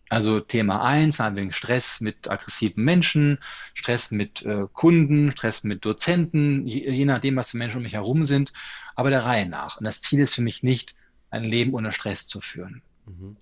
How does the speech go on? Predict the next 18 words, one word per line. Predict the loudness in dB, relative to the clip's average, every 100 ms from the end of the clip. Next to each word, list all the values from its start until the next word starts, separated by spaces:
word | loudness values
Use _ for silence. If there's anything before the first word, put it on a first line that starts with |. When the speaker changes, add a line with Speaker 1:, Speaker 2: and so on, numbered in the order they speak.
| -12
Speaker 2:
Was | -10 -8
ja |
auch | -8 -8
wichtig | -8 -8 -12
ist, | -12 -10
weil | -10
vielleicht | -6 -6 -4 -6
irgendwie | -6 -6
Leute | -6 -6 -6
denken | -8 -8 -8
könnten, | -8 -8 -8
„Okay, | -6 -4
ich | -6 -4
darf | -4 -4
keinen | -6 -8
Stress | -6 -6 -6 -6
haben“, | -6 -6 -8 -8
äh, | -8